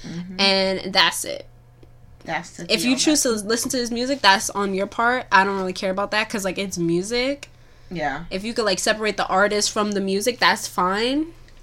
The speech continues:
Speaker 1: Oh, that's another
Speaker 2: I,
Speaker 1: thing.
Speaker 2: I
Speaker 1: How
Speaker 2: can't for certain
Speaker 1: Yeah,
Speaker 2: things.
Speaker 1: no.
Speaker 2: I can't knowing
Speaker 1: I don't think there ever
Speaker 2: all the
Speaker 1: has
Speaker 2: craziness.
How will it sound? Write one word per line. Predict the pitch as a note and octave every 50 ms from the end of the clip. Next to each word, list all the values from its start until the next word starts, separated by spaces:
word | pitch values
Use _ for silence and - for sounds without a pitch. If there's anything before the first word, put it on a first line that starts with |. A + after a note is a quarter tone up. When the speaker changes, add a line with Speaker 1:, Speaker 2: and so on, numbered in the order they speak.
| - - - - - -
Speaker 1:
Oh, | - D#4 - F3+ F3
that's | D4 D#4+ E4 - -
another | F#4 - -
Speaker 2:
I, | B3+ B3+
Speaker 1:
thing. | - D4+ A3+ G3+ G3
Speaker 2:
I | A#3+ B3
Speaker 1:
How | B3 C4+ C4
Speaker 2:
can't | C4 C4+ A#3 B3 C4 C#4+ C4+ - -
for | - - B3+
certain | B3+ - B3 G#3 G#3+ A#3 A3
Speaker 1:
Yeah, | G3+ F#3 F3+
Speaker 2:
things. | F3+ F#3 F3 E3 D#3+ D#3 D#3 E3+ - -
Speaker 1:
no. | G#3 G3
Speaker 2:
I | G3
can't | - - - F#3+ F#3+ G3 F#3+ F#3 - - -
knowing | G#3+ G#3 G3+ F#3+ F#3 F#3+ F#3+ F#3+ F#3 F#3 F#3+ G3+ A3 -
Speaker 1:
I | C#4
don't | F4 G4 F#4+
think | - G#4 G#4+ F#4
there | D4 C4+ C4
ever | - A#3+ A#3+ A#3+ A#3+
Speaker 2:
all | A#3+ C#4+ C#4+
the | - G3+
Speaker 1:
has | G3+ A3 A3+
Speaker 2:
craziness. | G3 F#3+ G3 G3+ F#3+ F3+ F3+ F#3 G3 F#3+ G3 A3+ G#3 - - - - -